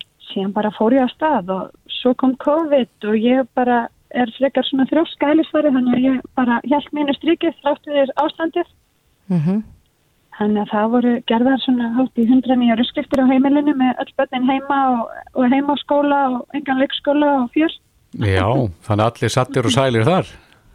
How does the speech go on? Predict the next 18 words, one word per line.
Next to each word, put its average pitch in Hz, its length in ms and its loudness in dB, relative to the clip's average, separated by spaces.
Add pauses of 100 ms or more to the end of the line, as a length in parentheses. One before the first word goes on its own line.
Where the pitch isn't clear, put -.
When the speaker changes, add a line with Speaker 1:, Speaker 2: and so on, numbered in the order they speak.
(200)
Speaker 1:
<laughs> 277 120 2 (680)
Já, 226 180 -4 (160)
nágrannarnir 262 680 0
fengu 269 240 -2
aðeins 247 260 0
að 233 100 -4
njóta 208 200 -4
góðs 208 240 -2
af 202 100 0
því 190 60 2
líka. 190 300 -4
Ég 247 120 2
var 247 140 0
framleiðslunni. 214 580 -4 (220)
Speaker 3:
Já, 98 240 -6
já. 113 560 -4 (1300)
En, 139 340 2
eh, 147 440 2